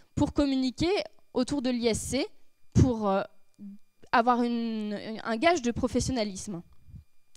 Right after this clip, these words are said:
Et la dernière initiative, c'est celle qui nous réunit aujourd'hui, à savoir, euh, Ethic Insa Technologies, qui a obtenu la licence tedx, qui est une licence aujourd'hui,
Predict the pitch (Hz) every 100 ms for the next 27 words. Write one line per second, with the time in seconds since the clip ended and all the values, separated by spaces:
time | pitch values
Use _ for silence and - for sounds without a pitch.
0 | - - - - - 240 247 294 330 330
1 | 311 302 - 233 - 392 330 208 208 -
2 | 233 311 339 262 220 - 254 254 294 294
3 | 311 240 226 214 262 320 - - - -
4 | - 226 233 220 262 339 285 214 202 269
5 | 320 - 277 302 302 269 247 240 226 214
6 | 302 - - - _ - - 269 262 302
7 | 370 381 262 277 330 349 - 254 226 302
8 | - - - - - - - - 294 269
9 | 269 269 294 320 - 240 220 240 233